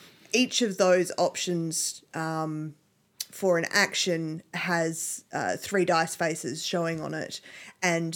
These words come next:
the way in which you place the dice that you've just rolled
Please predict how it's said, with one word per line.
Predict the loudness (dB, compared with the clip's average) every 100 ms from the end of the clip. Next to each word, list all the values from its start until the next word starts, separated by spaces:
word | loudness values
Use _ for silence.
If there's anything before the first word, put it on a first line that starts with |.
| 0
the | 0
way | 4 6 6 4
in | 0 -2
which | -2 -4 -4
you | -2 -2 -2 -6 -8 _ _
place | 0 4 4 2 -4 -6 -4
the | 0
dice | 4 2 0
that | -6
you've | -6 -2
just | 0 0 0
rolled | 4 8 8 6 2